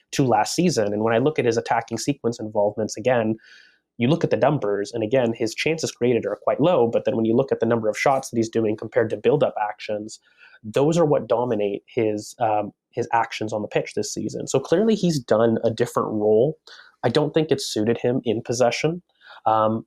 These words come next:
but we need to make use of the fact that Martin Odegaard has become one of the best midfielders in the world at crashing the box, right? That, that is a fact. And I think it's, it's carried through this season. And so whatever you do with him,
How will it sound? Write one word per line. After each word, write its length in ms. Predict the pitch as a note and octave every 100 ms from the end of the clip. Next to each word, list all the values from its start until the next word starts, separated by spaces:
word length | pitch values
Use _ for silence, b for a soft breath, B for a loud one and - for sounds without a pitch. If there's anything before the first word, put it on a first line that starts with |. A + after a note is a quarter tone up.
| _
but 80 | C3+
we 140 | B2+
need 220 | B2+ D3 D#3+
to 80 | F#3
make 220 | D3+ -
use 220 | A#2+ A#2+
of 100 | A2+
the 80 | -
fact 300 | - G#2+ -
that 120 | G#2+
Martin 260 | A2+ C#3 B2
Odegaard 340 | G#2+ G2+ G#2
has 120 | A2
become 340 | - A#2 A2+ A2
one 100 | G#2+
of 60 |
the 40 | G2
best 300 | A2+ A2+ B2
midfielders 480 | A#2+ - A2 A2
in 60 | A2+
the 80 | G#2+
world 260 | A2 G#2+
at 80 | -
crashing 340 | - A2 - A2+
the 60 |
box, 420 | A2 G#2+ - - - _ _ _ _
right? 240 | B2 A#2 - b b b -
That, 360 | A2+ B2 C#3 B2
that 160 | C3
is 80 | B2
a 60 | A#2
fact. 440 | - G2+ - -
And 280 | B2+ A2+ A2
I 120 | A2 A2
think 280 | - B2
it's, 240 | A#2 A#2 -
it's 160 | A#2+ -
carried 340 | C3+ B2+ A#2+
through 200 | - A#2+
this 160 | A2+ -
season. 380 | A#2+ A#2 A#2 A#2
And 120 | A#2
so 140 | -
whatever 440 | A#2 A#2+ C3 C#3+ E3
you 320 | C3 A#2 A2
do 200 | A#2 C#3+
with 240 | C3 G#2 -
him, 340 | G2+ G#2+ C#3+